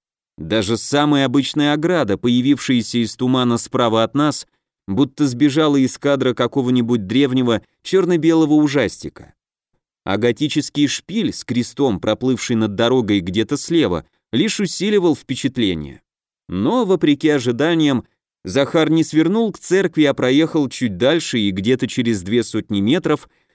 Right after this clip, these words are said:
остановился у забора перед двухэтажным деревянным зданием. Его я почему-то вспомнил сразу.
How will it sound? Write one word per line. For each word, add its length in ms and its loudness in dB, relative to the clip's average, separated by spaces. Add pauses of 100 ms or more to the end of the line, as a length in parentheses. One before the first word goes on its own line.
остановился 760 0
у 100 2
забора 500 2
перед 340 0
двухэтажным 840 0
деревянным 600 0
зданием. 560 -8 (800)
Его 300 2
я 220 4
почему-то 460 -2
вспомнил 520 0
сразу. 500 -4